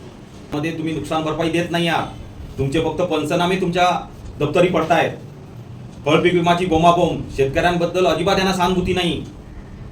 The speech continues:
म्हणजे कर्जमाफी तर नाहीच, यांना नुकसान भरपाई सुद्धा देता येत नाही इथल्या शेतकऱ्यांसाठी. इथल्या फळपीक विमाचे योग्य वेळेवरती कधी पैसे मिळत नाहीयेत.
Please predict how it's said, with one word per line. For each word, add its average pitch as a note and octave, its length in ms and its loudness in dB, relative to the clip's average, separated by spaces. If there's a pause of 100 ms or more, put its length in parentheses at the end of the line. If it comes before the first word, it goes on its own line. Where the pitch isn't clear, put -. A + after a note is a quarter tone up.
(360)
म्हणजे C#3+ 400 0 (140)
कर्जमाफी E3+ 500 4
तर F3+ 80 4
नाहीच, F#3 360 2 (1000)
यांना D3+ 160 2
नुकसान E3 320 2
भरपाई F#3+ 320 6
सुद्धा F#3+ 200 2
देता F3+ 200 2
येत F3+ 160 2
नाही F3+ 140 -2
इथल्या E3+ 180 -2
शेतकऱ्यांसाठी. D#3+ 580 -6 (760)
इथल्या C3 220 2
फळपीक E3 320 4
विमाचे F3+ 280 2
योग्य E3+ 240 2
वेळेवरती D#3+ 560 6
कधी F3+ 180 2
पैसे E3+ 260 0
मिळत F#3+ 280 2
नाहीयेत. D#3+ 280 0